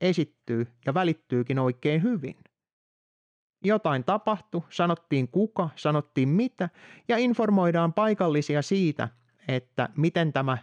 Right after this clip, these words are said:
tilanne pitäisi ottaa huomioon esimerkiksi liikkumisen kannalta. Voitaisiin sanoa, että näinhän ne uutiset pitäisi valtaosassa tapauksista kirjoittaakin. Ei mitään tunnelatausta, ei mitään ylimääräistä värittämistä,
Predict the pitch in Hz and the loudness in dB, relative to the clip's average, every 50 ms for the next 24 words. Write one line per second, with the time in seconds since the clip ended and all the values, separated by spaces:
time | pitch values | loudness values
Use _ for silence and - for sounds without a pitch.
0 | - - - 156 165 160 156 147 135 120 - - 120 - 120 - - 127 127 - | -8 -2 0 0 2 2 0 0 -2 -4 -2 -4 -2 -2 -2 -2 -2 -6 -6 -6
1 | _ - 127 123 123 143 160 160 147 135 120 117 117 113 117 123 123 - 135 135 | _ -4 -2 -2 0 2 2 2 2 0 -2 -2 -2 -2 -2 -4 -4 -2 0 -2
2 | 143 147 - 170 160 - - 196 - - 170 190 233 233 214 _ - 147 131 123 | -2 -2 -2 -4 -6 -4 -6 -6 -6 -2 0 0 2 2 0 _ -2 -2 -2 0
3 | 113 123 117 117 117 127 127 120 117 110 113 110 110 110 - 120 - _ _ _ | -2 -2 -4 -2 -2 -2 -2 -2 -4 -4 -6 -6 -8 -8 -10 -12 -12 _ _ _
4 | _ _ _ _ _ _ _ _ _ _ _ _ _ _ _ _ _ _ - 139 | _ _ _ _ _ _ _ _ _ _ _ _ _ _ _ _ _ _ -2 -2
5 | 160 - - - - 208 - - 247 247 247 240 220 208 - _ - 208 180 - | -2 -2 -4 -6 -6 -8 -6 -2 -2 0 0 2 0 0 -2 _ -4 -6 -6 -6
6 | _ _ _ _ - - _ - 156 190 220 247 262 247 220 220 202 196 - - | _ _ _ _ -20 -20 _ -4 -2 0 0 2 0 2 2 4 2 2 2 2
7 | 208 254 254 233 214 - 147 135 - 123 - - - - - 139 - 135 - - | 2 2 2 2 2 0 -2 -2 -2 -2 -4 -6 -14 -4 -4 -2 -2 -2 -4 -4
8 | - - 143 135 160 180 196 196 - 165 147 139 - 143 - - 135 - 165 170 | -6 -4 -4 -2 0 0 0 0 0 -2 -2 -2 -2 -4 -4 -4 -4 -2 -2 -2
9 | - 165 156 151 - - 139 - - - - - 233 233 240 202 147 110 - _ | -2 0 -2 -2 -2 -6 -10 -8 -8 -8 -6 -2 0 2 2 2 2 0 -2 _
10 | _ - - - - - _ _ - 113 110 - _ - - - - _ _ - | _ -10 -8 -8 -8 -10 _ _ -10 -10 -10 -10 _ -20 -20 -20 -20 _ _ -2
11 | 147 165 202 220 247 - - 226 208 190 - 196 196 196 190 185 175 165 156 151 | 0 2 2 2 0 0 0 2 2 2 2 2 2 2 4 4 4 4 2 2
12 | 143 - - 139 139 139 - - - 131 139 170 175 190 233 247 - 220 190 175 | 0 0 -2 -2 -2 -2 -4 -4 -6 -2 0 2 2 2 2 2 2 2 2 2
13 | 151 156 180 208 208 190 175 151 143 135 135 - - 139 143 165 175 165 156 - | 2 2 2 2 2 2 2 2 0 0 -2 -2 -4 -2 0 0 0 0 -2 -4
14 | _ - 123 120 123 120 - - - 120 | _ -4 -2 -2 -2 -4 -6 -6 -8 -8